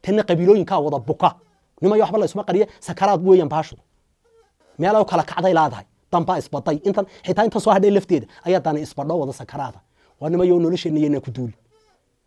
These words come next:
Caabaqan iyo foolxumadan teenu bale. Ismaaciil Cumar Geelle oo toddoba kun hor taagan. Ayaan weliba inoo qarinay, inoo idale. Si toddobadeedina ay u liibaan oo dalkayguna ugu jiro, Somaliland baan isku dhalaaliyay. Idinkaan isukiin adeegsanaya. Miyana inka, miyana habaar ahayn waxani?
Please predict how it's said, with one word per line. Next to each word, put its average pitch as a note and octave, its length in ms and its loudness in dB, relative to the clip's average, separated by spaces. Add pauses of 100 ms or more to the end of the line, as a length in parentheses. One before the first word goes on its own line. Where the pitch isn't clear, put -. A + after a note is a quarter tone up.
(140)
Caabaqan F3+ 440 2
iyo F#3 80 4
foolxumadan F3+ 480 0
teenu F#3 160 0
bale. E3+ 160 0 (160)
Ismaaciil F#3+ 360 0
Cumar G#3+ 200 2
Geelle F#3 200 2
oo G#3+ 40 2
toddoba F#3+ 300 -2
kun G#3+ 180 -6
hor F#3+ 240 -2
taagan. B2+ 240 -8 (260)
Ayaan A#3 220 6
weliba A#3+ 240 4
inoo A3 240 4
qarinay, G#3+ 240 0
inoo B3 160 0
idale. C#3 240 -2 (120)
Si - 180 -10
toddobadeedina F#3 580 -2
ay G3+ 80 0
u A3+ 80 0
liibaan F3+ 280 -4
oo G#3+ 60 -8
dalkayguna G#3 420 -6
ugu A#3 200 -2
jiro, D3 160 -8 (200)
Somaliland G3 480 0
baan F3 120 -6
isku - 160 -4
dhalaaliyay. E3+ 400 0
Idinkaan A3 280 2
isukiin F#3 300 -4
adeegsanaya. C3 480 -4 (1300)
Miyana A3 240 2
inka, G3+ 280 2
miyana G#3 200 4
habaar G#3 240 4
ahayn F#3+ 160 2
waxani? B2+ 220 -6